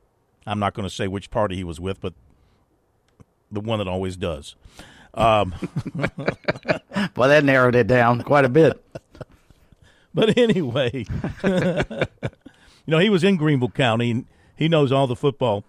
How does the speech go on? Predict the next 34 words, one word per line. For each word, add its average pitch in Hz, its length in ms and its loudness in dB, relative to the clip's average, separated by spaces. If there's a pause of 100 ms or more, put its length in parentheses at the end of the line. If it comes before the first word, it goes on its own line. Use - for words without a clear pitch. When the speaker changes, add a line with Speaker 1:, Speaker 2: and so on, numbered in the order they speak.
(100)
Speaker 1:
around 156 300 2
the 110 80 -4
state, 156 300 0
but 113 80 -4
he 131 80 -2
knows 127 240 0
it 113 80 -4
up 107 160 -4
there 104 160 -4
as 90 100 -8
well. 107 280 -4 (580)
And 104 160 -6
he 139 100 -2
just 117 420 -6 (320)
shot 110 300 -6
me 107 100 -4
an 101 100 -4
explanatory, 98 1160 -8 (920)
uh, 90 240 -10
text. - 560 -4 (600)
Speaker 2:
Hmm. 170 160 -6 (180)
Speaker 1:
Uh, 98 220 -4
and 120 80 -2
he 127 80 -4
said, 101 360 -8
"Uh, 110 60 -2
Greenville 139 680 0 (100)
has 120 280 -4
school 170 380 0
choice 127 680 -4 (640)
for 110 140 -6
ninth 127 420 0
grade 151 320 0 (120)
only, 170 420 -2